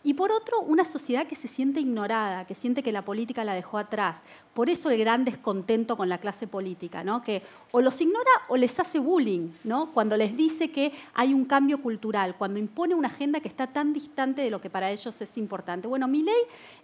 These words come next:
es el producto de esto, que el resto de la casta política que él llama casta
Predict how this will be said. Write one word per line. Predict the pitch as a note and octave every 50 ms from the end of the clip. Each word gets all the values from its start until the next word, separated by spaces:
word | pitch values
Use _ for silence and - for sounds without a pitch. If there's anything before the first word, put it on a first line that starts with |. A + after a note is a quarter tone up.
| _ -
es | D#4 D#4+ D#4+ -
el | F4 D#4+
producto | D#4+ D#4 B3+ A3+ A3+ B3+ C4 C4 - C4+
de | A#3 G3
esto, | F3 - - - G3 -
que | - C4+
el | C#4+ D4
resto | F#4 G#4+ C5 D#5 - - - F#4 D#4
de | B3+ A3
la | G#3 F#3
casta | F3+ - - D#4 D4 - - - G#3 F#3+ E3
política | G3 F#3+ F#3+ G#3 G3+ G3+ G3+ F#3
que | F#3 G3
él | G#3
llama | G#3+ A#3+ A#3 A3+ A3
casta | - A#3+ - - - B3+ A#3 A#3+